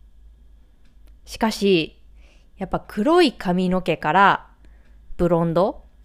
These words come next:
まあ、日本語では金髪って言ってるんですけど、けれども、まあ、黒からブロンド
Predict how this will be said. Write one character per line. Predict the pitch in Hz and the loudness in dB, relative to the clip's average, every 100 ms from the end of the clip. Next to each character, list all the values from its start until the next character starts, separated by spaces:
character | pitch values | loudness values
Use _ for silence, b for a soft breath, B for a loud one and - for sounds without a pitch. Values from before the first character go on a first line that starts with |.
| _ - - | _ -20 -12
ま | 180 | -6
あ、 | 160 | -4
日 | 170 | 2
本 | 214 226 | 2 4
語 | 233 | 2
で | 220 | 4
は | 151 | 0
金 | - 185 175 | 0 -4 -4
髪 | 175 160 - 165 | -2 -4 -4 -12
っ | |
て | - - | -12 -16
言 | - | -14
っ | - | -14
て | - - | -12 -12
る | - | -12
ん | - | -16
で | |
す | - | -18
け | - 147 | -12 -12
ど、 | 170 165 - - - - | -10 -14 -16 -20 -20 -18
け | - | -12
れ | 135 | -10
ど | 151 | -4
も、 | 233 240 - - b b b b b b b - - - | -2 -2 -4 -20 b b b b b b b -20 -20 -14
ま | 160 | -12
あ、 | 139 - - - - - - - - | -14 -20 -20 -20 -20 -20 -20 -20 -18
黒 | - 311 294 | 0 4 4
か | - 147 | 4 2
ら | 139 269 247 - - - - - - - - - - | 4 2 0 -6 -16 -20 -20 -20 -20 -20 -20 -20 -18
ブ | 180 175 | -6 0
ロ | 185 185 | 2 2
ン | 180 | 2
ド | 175 170 170 - | 2 2 0 -4